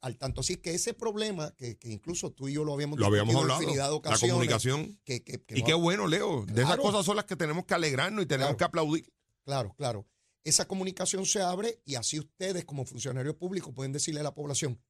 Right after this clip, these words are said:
Speaker 1: tarda una hora, tarda se-, seis horas, tarda un día y, y a la misma vez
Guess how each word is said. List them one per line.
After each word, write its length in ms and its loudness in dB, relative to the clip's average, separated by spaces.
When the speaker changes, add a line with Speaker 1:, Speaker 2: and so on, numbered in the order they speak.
Speaker 1:
tarda 220 -2
una 180 -2
hora, 320 -2
tarda 280 -6
se-, 320 -4
seis 260 -2
horas, 280 -2
tarda 260 -4
un 240 -2
día 340 -2
y, 160 -8
y 120 -2
a 80 2
la 100 -2
misma 280 -2
vez 300 -4